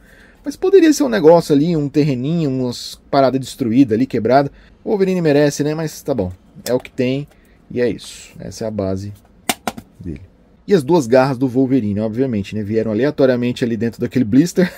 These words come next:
<laughs> Mas beleza. É, elas vêm separadas da mão fechada, né? Tem a mão fechada pra gente colocar a garra.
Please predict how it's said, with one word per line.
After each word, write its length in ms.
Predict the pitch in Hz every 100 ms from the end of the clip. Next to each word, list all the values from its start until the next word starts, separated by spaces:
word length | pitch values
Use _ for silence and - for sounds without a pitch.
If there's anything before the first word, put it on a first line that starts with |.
| - 180 190 -
<laughs> 480 | 190 - - - 165
Mas 200 | 196 214
beleza. 500 | 240 240 220 165 117 - _ _ _
É, 540 | - 147 151 143 139 127
elas 400 | 127 147 156 - -
vêm 200 | 123 139
separadas 880 | 151 156 156 147 165 185 - - _ _ _ _ -
da 200 | 123 117
mão 320 | 120 120 117 -
fechada, 540 | 101 - 123 135 139 139
né? 80 | 107
Tem 140 | 117
a 20 |
mão 100 | 110
fechada 380 | 113 107 117 107
pra 100 | 110
gente 140 | 107
colocar 300 | - 117 131
a 40 | 123
garra. 400 | 110 127 135